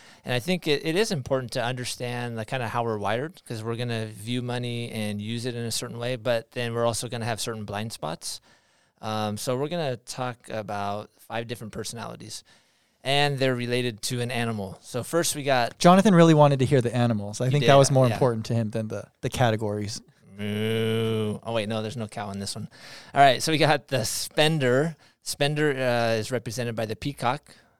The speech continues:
Speaker 1: like, wants to have the, the bling, that wants to look good. Uh, we got the saver, which is the squirrel, wants to stock, stock up on those nuts. We got the debtor, who is the sloth.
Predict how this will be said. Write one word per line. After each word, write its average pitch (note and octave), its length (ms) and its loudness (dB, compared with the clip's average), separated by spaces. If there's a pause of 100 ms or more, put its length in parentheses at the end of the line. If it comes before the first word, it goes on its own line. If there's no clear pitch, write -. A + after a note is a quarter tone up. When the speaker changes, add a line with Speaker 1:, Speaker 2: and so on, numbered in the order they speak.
(160)
Speaker 1:
like, A2 220 -14
wants A2 260 -10
to A2+ 60 -8
have A2 220 -4
the, G#2 340 -6 (360)
the B2 60 -12
bling, C3 600 -4
that G#2+ 200 -6
wants A2 180 -6
to A#2+ 60 -6
look B2 200 -10
good. C#3+ 300 -4 (580)
Uh, A#2 760 0
we B2 60 -10
got B2 160 -4
the B2 80 -8
saver, C#3+ 760 0 (160)
which A#2+ 300 -10
is A2+ 440 -4
the A2 180 -8
squirrel, C3+ 720 2 (100)
wants A#2 260 -8
to G#2+ 340 -2
stock, - 500 -4
stock - 360 -4
up B2 160 -6
on A2 140 -6
those G#2 220 -6
nuts. - 480 -6 (560)
We - 60 -20
got B2+ 140 2
the B2 120 -4
debtor, D3 480 6
who D3 300 -4
is A#2+ 340 -4
the A2 220 -8
sloth. A2 880 -2